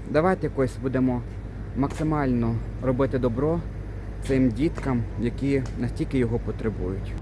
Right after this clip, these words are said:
Тут, ви пам'ятаєте, ми ще з Марком гуляли, як Марко був в колясці. Тут росли такі от гарні сосни. І зараз тут хочуть будувати каплицю. Шкода, що ці сосни повирубували. Тут був такий красивий гай, бачите?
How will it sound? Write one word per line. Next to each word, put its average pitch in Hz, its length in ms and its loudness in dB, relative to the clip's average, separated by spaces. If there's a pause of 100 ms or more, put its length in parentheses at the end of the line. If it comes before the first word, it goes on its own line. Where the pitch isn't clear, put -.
Тут, 147 180 4
ви 147 100 6
пам'ятаєте, 156 520 8
ми 151 100 8
ще 151 120 4
з 139 40 6
Марком 147 340 6
гуляли, 156 260 8
як 131 100 4
Марко 143 280 6
був 139 160 4
в - 80 -2
колясці. 120 540 4 (380)
Тут 131 160 6
росли 131 260 6
такі 131 240 4
от 120 100 8
гарні 135 320 8
сосни. 135 480 4 (540)
І 127 300 8
зараз 135 320 6
тут - 180 2
хочуть 131 300 4
будувати 123 500 6
каплицю. 135 680 4 (380)
Шкода, 151 580 6
що 127 200 2
ці 131 200 2
сосни 127 560 2
повирубували. 123 800 6 (840)
Тут 131 100 6
був 143 140 12
такий 135 240 4
красивий 135 480 6
гай, 104 280 4
бачите? 120 460 2